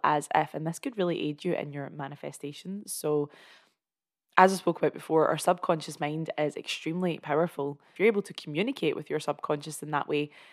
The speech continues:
and have power over your dreams and make yourself dream that you are doing these amazing things and having this amazing success, being with the love of your life, whatever it is, then that's a really powerful way to get you into those feelings and to probably speed up your manifestation process.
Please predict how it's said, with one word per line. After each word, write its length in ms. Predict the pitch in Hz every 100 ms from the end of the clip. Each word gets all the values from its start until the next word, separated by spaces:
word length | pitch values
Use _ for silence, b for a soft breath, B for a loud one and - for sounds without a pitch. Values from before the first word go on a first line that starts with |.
| B -
and 80 |
have 260 | 156 151 -
power 260 | - 170 180
over 220 | 156 143
your 140 | 143
dreams 400 | 139 208 208 190
and 100 | 160
make 160 | 151 -
yourself 340 | 156 151 147 _ b b b b
dream 460 | - 190 180 180 175 -
that 300 | 156 - 165
you 160 | 160
are 240 | - 147 147
doing 220 | 156 151
these 180 | 147 147
amazing 380 | 147 139 151 151
things 300 | 233 233 208
and 80 | 170
having 300 | 151 147 143
this 220 | 139 -
amazing 300 | 156 147 147
success, 680 | - - - - 208 202 180
being 180 | 156 147
with 100 | 147
the 60 |
love 200 | 151 147
of 120 | 139
your 120 | - 147
life, 560 | 160 190 190 180 -
whatever 320 | 170 - 143
it 100 | 143 -
is, 220 | 180 170 B B B B -
then 380 | 175 170 170 185
that's 220 | - -
a 60 |
really 200 | 277 226
powerful 460 | 214 185 165 - 160
way 200 | 160 160
to 120 | -
get 220 | 160 156
you 100 | -
into 180 | 160 147
those 180 | 151 143
feelings 480 | - 180 208 220 208
and 240 | 160 160 156
to 100 | 156
probably 480 | - 180 214 240
speed 380 | 202 - - 156
up 200 | 160 -
your 120 | 160
manifestation 800 | 151 143 147 151 151 151 147 156 151
process. 720 | - 156 - - - -